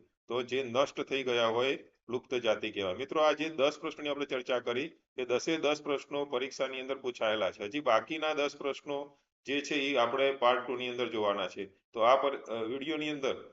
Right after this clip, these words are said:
આપણે અક્ષર જ્ઞાન ચેનલને ન-, પરીક્ષા સુધી નવા વીડિયો મેળવવા હોય તો અત્યારે જ સબસ્ક્રાઇબ કરશો મિત્રો, બેલ નોટિફિકેશન on કરશો. અને અત્યારે આપણે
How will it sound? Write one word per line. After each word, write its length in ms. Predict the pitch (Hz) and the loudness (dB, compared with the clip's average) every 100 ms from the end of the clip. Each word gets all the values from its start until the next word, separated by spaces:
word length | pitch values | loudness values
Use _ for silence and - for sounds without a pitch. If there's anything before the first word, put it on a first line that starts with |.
| _ - | _ -4
આપણે 340 | 110 135 139 | 0 2 2
અક્ષર 280 | 110 - 156 | 2 -4 -4
જ્ઞાન 300 | 143 143 139 | -2 -2 -2
ચેનલને 460 | 139 135 131 131 131 | -2 -2 -2 -2 -2
ન-, 140 | 117 | -4
પરીક્ષા 400 | 113 117 123 147 | -2 -2 0 -2
સુધી 320 | - 139 139 | -4 -6 -4
નવા 220 | 120 113 | 0 2
વીડિયો 260 | 131 135 139 | 0 -2 -4
મેળવવા 340 | 127 131 131 | 0 2 4
હોય 240 | 123 135 120 | 4 2 0
તો 80 | 113 | -2
અત્યારે 300 | 110 131 127 | -2 -2 0
જ 100 | 120 | -2
સબસ્ક્રાઇબ 460 | 117 - - 131 | -6 -8 -4 -4
કરશો 240 | 127 123 135 | -2 -4 -6
મિત્રો, 300 | 127 - 131 | -8 -6 -6
બેલ 120 | 113 | -4
નોટિફિકેશન 400 | 120 120 120 107 | -6 -6 -8 -6
on 160 | 117 - | -6 0
કરશો. 360 | 135 131 92 - _ _ 107 | -2 -2 -8 -10 _ _ -6
અને 200 | 123 127 | -2 2
અત્યારે 380 | 107 123 135 | 0 2 4
આપણે 440 | 135 135 135 139 | 6 4 2 2